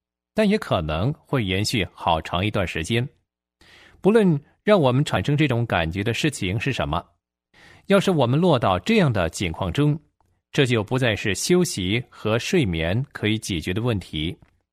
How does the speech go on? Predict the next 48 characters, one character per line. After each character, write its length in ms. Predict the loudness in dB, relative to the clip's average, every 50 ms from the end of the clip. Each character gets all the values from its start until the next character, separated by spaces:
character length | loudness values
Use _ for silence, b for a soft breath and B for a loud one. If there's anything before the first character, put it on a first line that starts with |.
| _ _ b b b b b
因 120 | 2 4
为 120 | 4 4
这 120 | 2 0 -2
不 140 | -2 0 0
单 180 | 2 2 2
是 160 | 2 0 -2 -4
体 340 | -4 -8 -8 -6 -4 -2 0
力 180 | 0 0 0
方 200 | 0 0 0 0
面 140 | 2 0 0
的 60 | -2
问 180 | -2 -2 -2 -4 -4
题， 340 | -4 -6 -4 -4 -4 -6 b b b b b _
而 140 | -2 -2 0
是 140 | 0 -2 -2
影 200 | 0 0 0 0
响 280 | 0 0 -2 -2 -2 0
到 180 | 0 0 0
我 140 | 0 -2 -4
们 60 | -4
的 160 | -4 -4 -6
精 320 | -6 -4 -2 0 2 2 2
神 340 | 0 0 -2 -2 -2 -4 -6 _ _ _ _ _ _
和 240 | -6 -2 -2 -2
心 240 | -2 -2 -2 -2 -2
灵。 220 | -2 -4 -4 -6 -8 _ _ _ _ _ _ _ _ _ _ _ _ _ _ _ _ _ _ _ _ _ _ _ -20 B B B B B B B B B B B
这 100 | 0 2
种 160 | 4 4 4
情 240 | 2 0 -2 -4 -2
况 260 | 0 0 0 0 0 -6 _ _ _ _ _ _ _ _ _ _ _ _ -2
可 160 | 2 4 4
能 160 | 4 4 4
发 160 | 4 2 2
生 160 | 2 2 0
在 340 | 2 2 2 2 2 0 -2 -2
一 120 | 0 0 2
般 360 | 2 2 2 2 2 0 -2 -6 -10
世 260 | -8 -2 2 2 2
俗 240 | 2 0 -2 0 0
人、 360 | 2 2 0 0 -2 -4 -6 _ _ _ _
不 140 | -2 0 0
信 260 | 2 2 2 2 4
耶 160 | 4 2 2
稣 160 | 2 0 -2 -2
的 120 | -2 -2
人 180 | -2 -2 -4 -2
身 160 | -2 -4 -2
上， 200 | -2 -4 -4